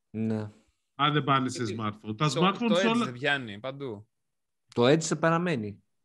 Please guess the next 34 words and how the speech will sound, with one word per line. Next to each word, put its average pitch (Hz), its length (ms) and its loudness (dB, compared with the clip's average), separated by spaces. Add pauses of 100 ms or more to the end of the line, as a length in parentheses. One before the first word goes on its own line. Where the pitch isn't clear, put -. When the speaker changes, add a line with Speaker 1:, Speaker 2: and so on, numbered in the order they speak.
(100)
Speaker 3:
Ναι. 110 380 -12 (160)
Ε, 208 140 -8
οπότε, 214 440 -10 (240)
γιατί 214 220 -18
να 131 60 -12
πάνε; 90 380 -18 (220)
Speaker 1:
Οκ. 120 280 -6
Και 120 460 2
νομίζω 131 300 0
αντίστοιχη 165 380 -6
κίνηση 180 400 -2
έκανε 190 220 0
και 190 120 -4
η 180 80 0
Vodafone 120 360 2
στη 120 140 -10
Γερμανία, 139 580 0 (400)
που 123 140 -2
κλείνει 143 340 2
το 123 260 4
three 120 200 0
G 120 220 0
δίκτυό 123 400 0
της 208 300 0 (280)
και 156 300 4
βάζει 165 420 0
τα, 135 960 0 (240)
τα 127 80 2
αντίστοιχα 127 640 2
φάσματα 175 760 0
στην, 156 440 -2
ε, 151 560 -2 (100)
four 151 240 4
G. 101 220 -2